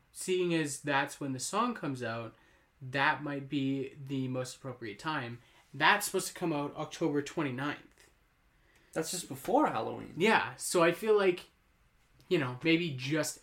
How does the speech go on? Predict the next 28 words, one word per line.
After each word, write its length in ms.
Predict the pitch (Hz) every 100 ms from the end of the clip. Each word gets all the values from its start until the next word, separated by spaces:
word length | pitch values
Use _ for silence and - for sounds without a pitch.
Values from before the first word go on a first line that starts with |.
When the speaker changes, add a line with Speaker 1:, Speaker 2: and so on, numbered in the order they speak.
| -
Speaker 1:
after 460 | 135 143 160 - 180
Halloween 420 | 180 185 180 185
you 80 | 180
can 140 | 175
start 240 | - 180 170
singing 300 | 180 175 170
Christmas 340 | 175 185 180
songs. 300 | 190 196 - - - -
The 100 | 175
song 220 | 233 269
is 100 | 262
called 340 | - 226 170 -
All 180 | 165 185
I 40 |
Want 220 | 185 175
for 80 | -
Christmas 400 | - 170 175 156
Is 180 | 127 123
You. 240 | 131 - - _ _ _ _ _ _ _ _ _ _ _ _ -
Speaker 2:
All 220 | 151 156
I 40 | 151
Want 280 | 147 143
for 80 | -
Christmas 540 | 135 - 139 143 135 131
Is 140 | 123 123
You? 440 | 117 120 131 156 180 _ -
Speaker 1:
Yeah. 300 | 131 120 - - _
Speaker 2:
What, 300 | 160 170 -